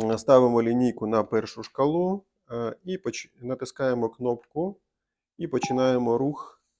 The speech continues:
е, спектрофотометру. Перша шкала відсканована,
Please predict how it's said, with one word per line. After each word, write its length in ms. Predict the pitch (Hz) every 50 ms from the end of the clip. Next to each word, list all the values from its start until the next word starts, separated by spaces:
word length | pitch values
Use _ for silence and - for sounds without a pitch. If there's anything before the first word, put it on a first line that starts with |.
| _ _
е, 440 | 104 101 101 104 101 101 98 95 98
спектрофотометру. 1000 | - - - 107 - - - 104 - - - - 95 95 95 - - - _ - _ _ _ _ _ _ _ _ _ _ _ _ _ _ - - 807 807 - - _ _ _ _ - _ _ _ _ _ _ _ _ _
Перша 260 | 123 117 107 - -
шкала 420 | - - - 104 104 107 107 104 104 - _ _ _ _ _ _ _ _ _ _ _ 113
відсканована, 1200 | 110 104 107 117 113 117 - - - 117 127 156 180 190 185 185 180 175 175 170 170 170 -